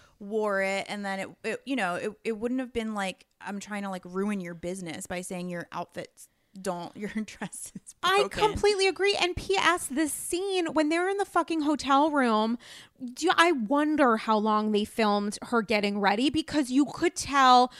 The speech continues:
Speaker 2: with the glint in their eyes that Carrie and Deandra were both thinking, "I'm gonna talk a whole lot about how shitty this product
Speaker 1: Yes.
Speaker 2: is, and then I'm gonna go down to dinner and tell everybody else."
Speaker 1: And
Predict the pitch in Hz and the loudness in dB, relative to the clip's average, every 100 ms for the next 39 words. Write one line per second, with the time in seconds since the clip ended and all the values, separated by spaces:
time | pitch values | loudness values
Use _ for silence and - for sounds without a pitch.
0 | - - 220 220 254 262 - 285 294 302 | -10 -2 0 0 2 0 2 2 2 2
1 | 240 226 226 220 220 208 - 226 208 214 | 2 2 2 0 -2 -10 -10 -2 0 2
2 | 240 277 262 254 233 226 226 208 175 208 | 2 0 0 0 0 0 -2 0 4 4
3 | 220 - 226 214 208 202 196 - 202 190 | 4 0 -2 -2 0 -2 -2 -4 -2 -2
4 | 196 - 202 196 - - - - 208 170 | -4 2 4 4 0 -20 -20 -2 -2 0
5 | 202 226 339 311 269 269 - 196 190 - | 4 6 6 4 6 6 4 2 0 2
6 | 226 269 - - 294 285 262 - 196 240 | 0 0 0 2 2 4 4 2 4 6
7 | 240 226 240 214 208 214 214 208 202 185 | 6 2 2 0 0 -2 0 0 0 -2
8 | 208 214 254 269 269 302 262 240 226 220 | 2 4 6 4 0 -2 0 2 2 0
9 | 202 190 190 175 - 220 214 202 233 220 | -4 -4 -2 -2 -2 0 0 2 0 4
10 | 202 190 196 - 180 185 - 220 214 | 4 4 0 0 0 0 -4 -6 -8